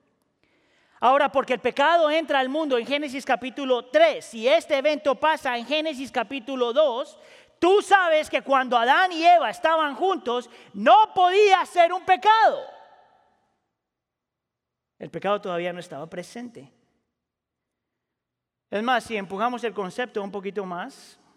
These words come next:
cuando tú miras Génesis capítulo uno y Génesis capítulo dos, te das cuenta que Dios tiene un propósito por el cual Él creó la relación sexual. Te voy a dar tres.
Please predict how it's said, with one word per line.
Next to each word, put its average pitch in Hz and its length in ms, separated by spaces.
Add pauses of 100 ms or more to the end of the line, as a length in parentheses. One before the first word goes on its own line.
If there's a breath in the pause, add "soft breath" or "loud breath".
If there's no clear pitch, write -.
(180)
cuando 180 240
tú 208 100
miras 220 320
Génesis 214 360
capítulo 202 400
uno 196 360
y 247 80
Génesis 196 380
capítulo 190 460
dos, 220 280 (540 soft breath)
te 170 100
das 220 240
cuenta 208 480
que 190 160
Dios 220 280
tiene 220 200
un 208 140
propósito 202 800
por 180 220
el 165 120
cual 196 240
Él 180 200
creó 170 340
la 170 100
relación 156 460
sexual. - 480 (1800)
Te 185 60
voy 175 80
a 180 80
dar 180 100
tres. - 600